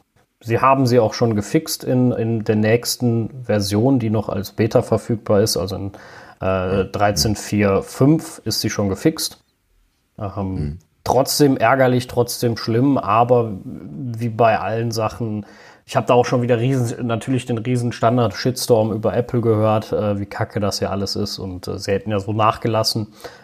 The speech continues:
Speaker 1: mit der Softwarequalität. Ähm, auch da, also ich sehe das ein bisschen anders. Ähm, natürlich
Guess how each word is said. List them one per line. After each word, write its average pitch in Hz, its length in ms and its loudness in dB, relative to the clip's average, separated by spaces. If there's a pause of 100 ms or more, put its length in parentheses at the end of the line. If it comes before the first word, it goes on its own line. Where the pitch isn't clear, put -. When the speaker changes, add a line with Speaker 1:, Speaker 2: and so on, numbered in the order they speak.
Speaker 1:
mit 107 120 -4
der 120 80 4
Softwarequalität. 110 960 0 (440)
Ähm, 90 460 -6 (120)
auch - 160 -4
da, - 400 -2
also 110 240 -2
ich - 320 -6 (220)
sehe 120 240 0
das 262 120 6
ein 123 100 2
bisschen 120 200 0
anders. 135 460 4
Ähm, 120 400 0
natürlich 127 580 -2